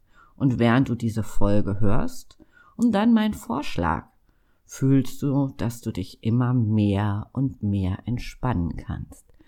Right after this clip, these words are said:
Ich schlage dir also vor, während du diese Folge hörst, dich zu entspannen.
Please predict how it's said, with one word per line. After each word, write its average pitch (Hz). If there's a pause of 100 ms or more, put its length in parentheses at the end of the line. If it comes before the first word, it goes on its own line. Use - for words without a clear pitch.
(240)
Ich -
schlage 135
dir 123
also -
vor, 110 (440)
während 127
du 247
diese 156
Folge 110
hörst, 139
dich -
zu -
entspannen. -